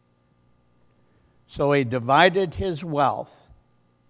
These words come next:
between them. We are not told in Scripture what the thoughts were that were going through the father's mind.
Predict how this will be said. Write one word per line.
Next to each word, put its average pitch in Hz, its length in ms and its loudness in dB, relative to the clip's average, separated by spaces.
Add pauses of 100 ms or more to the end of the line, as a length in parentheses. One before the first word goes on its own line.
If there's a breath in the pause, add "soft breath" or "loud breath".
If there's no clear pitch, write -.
(140)
between 131 600 -6
them. - 240 -14 (3250 soft breath)
We 233 380 0 (220)
are 160 220 2
not 190 420 -4
told 143 500 -2
in 139 160 -6
Scripture 131 840 -8 (1700)
what 170 280 0
the 156 140 -2
thoughts - 800 -2 (560)
were 151 340 0
that 135 260 -2
were 127 220 -6
going 156 460 -6
through 160 340 -8
the 123 120 -12
father's 156 640 -8
mind. 123 400 -14